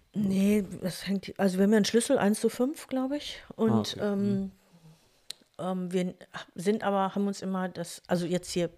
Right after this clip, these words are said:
Speaker 1: in meiner Gemeinde, das, ähm, äh, den, das ist auch erlaubt, ähm, das mit, mit, mit beiden Fahrern, Fahrerinnen zu fahren,
Speaker 2: Mhm.
Speaker 1: ähm, weil wir eben unseren Konfi-Unterricht auch gemeinsam machen. Also wir haben das nicht so bezirksbezogen,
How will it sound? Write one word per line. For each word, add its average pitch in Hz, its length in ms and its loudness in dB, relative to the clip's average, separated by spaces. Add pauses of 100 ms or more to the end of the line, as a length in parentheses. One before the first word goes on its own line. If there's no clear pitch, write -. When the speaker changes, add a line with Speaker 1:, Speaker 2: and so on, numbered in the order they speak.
Speaker 1:
in 175 160 -4 (120)
meiner 180 240 0
Gemeinde, 180 400 -2
das, - 360 -6
ähm, 165 360 -2 (720)
äh, 170 120 -4
den, 165 560 -4 (160)
das 175 260 -2
ist - 60 -12
auch - 200 -8
erlaubt, 170 640 0
ähm, 170 320 -2
das 165 200 -4
mit, 180 180 -8
mit, 170 320 -8
mit 175 160 -8
beiden 170 320 -2
Fahrern, 185 360 -6
Fahrerinnen 190 400 -4
zu - 140 -8
fahren, 202 500 -2 (120)
Speaker 2:
Mhm. 131 260 4 (320)
Speaker 1:
ähm, 175 520 2
weil 170 180 2
wir 175 100 0
eben 180 200 -2
unseren 170 480 -2
Konfi-Unterricht 175 760 -4
auch 160 160 -6
gemeinsam 170 640 -2
machen. 196 320 -6
Also 170 240 -8
wir 170 120 -2
haben 175 120 -6
das 170 180 -8
nicht 170 180 -4
so 175 200 -6
bezirksbezogen, 180 920 -6